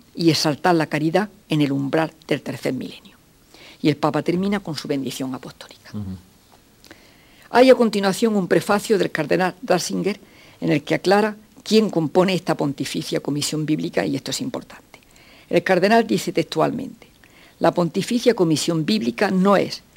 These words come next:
Speaker 1: conforme a su nueva estructura después del Concilio Vaticano segundo, un órgano del magisterio, sino una comisión de especialistas que, como exégetas creyentes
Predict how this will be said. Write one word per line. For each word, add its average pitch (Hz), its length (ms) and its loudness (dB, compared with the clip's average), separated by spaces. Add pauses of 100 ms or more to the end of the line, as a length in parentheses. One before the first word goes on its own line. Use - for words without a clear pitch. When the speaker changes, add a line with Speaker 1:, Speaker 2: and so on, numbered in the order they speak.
(200)
Speaker 1:
conforme 160 500 0
a 143 60 -2
su 165 160 -6
nueva 220 200 2
estructura 147 500 -4
después 160 260 -4
del 165 140 -2
Concilio 151 380 0
Vaticano 151 420 -2
segundo, 214 500 0
un 220 220 4
órgano 208 320 2
del 190 100 4
magisterio, - 640 -4 (480)
sino 185 300 4
una 233 260 6
comisión 175 640 2
de 160 80 0
especialistas 175 760 -2 (100)
que, 139 200 -2 (360)
como 160 260 6
exégetas 233 640 -2
creyentes 147 720 0